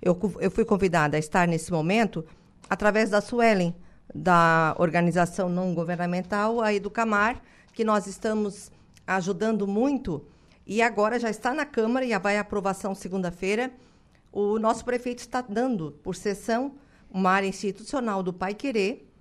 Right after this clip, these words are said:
uma parte pros, pra Associação de Moradores do Pai Querer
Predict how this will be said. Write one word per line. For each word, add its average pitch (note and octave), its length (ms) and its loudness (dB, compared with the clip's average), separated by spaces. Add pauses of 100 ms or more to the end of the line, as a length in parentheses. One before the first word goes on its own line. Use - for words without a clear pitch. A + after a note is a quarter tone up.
uma F#3 200 -2
parte F3 400 -2
pros, E3+ 240 -8
pra E3 220 -6
Associação F3 460 -8
de D#3+ 60 -6
Moradores A3+ 640 -2
do - 120 -8
Pai F3 180 -4
Querer A3+ 500 -2